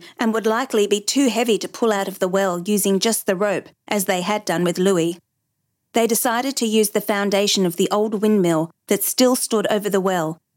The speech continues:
as a hoist to help pull Brandon up. They tossed down the loop at the end of the rope and Brandon tightened it around his torso.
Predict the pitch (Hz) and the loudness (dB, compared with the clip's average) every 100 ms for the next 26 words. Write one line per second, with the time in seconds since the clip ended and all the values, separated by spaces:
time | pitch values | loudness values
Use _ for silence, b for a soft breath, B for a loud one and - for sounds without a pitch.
0 | - 233 226 202 240 247 - 240 208 233 | -4 0 0 0 -2 0 -2 -2 0 -4
1 | - 233 202 196 190 185 180 170 - - | -2 -2 0 0 0 2 2 0 -4 -16
2 | _ _ _ _ _ 202 196 - 254 - | _ _ _ _ _ -2 0 0 -2 0
3 | 269 262 269 220 190 180 170 196 202 202 | 0 0 2 2 0 0 0 2 0 2
4 | 208 190 170 165 _ _ 214 202 214 208 | 0 0 -2 -6 _ _ 0 2 2 0
5 | 214 214 - 220 180 180 175 170 185 180 | -2 -2 -2 -4 -4 -4 -2 -2 -2 -2
6 | 175 175 - 185 175 - 165 170 | -2 -4 -4 -2 -4 -2 -2 -2